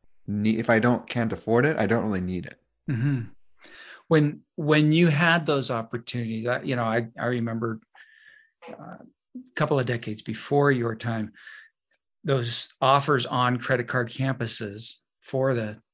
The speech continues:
Speaker 2: Frisbee or the t-shirt or the, or the ball cap. But what,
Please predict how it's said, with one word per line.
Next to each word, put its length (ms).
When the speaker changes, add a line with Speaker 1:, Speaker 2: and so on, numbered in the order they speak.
Speaker 2:
Frisbee 640
or 140
the 280
t-shirt 460
or 60
the, 280
or 80
the 40
ball 200
cap. 280
But 280
what, 340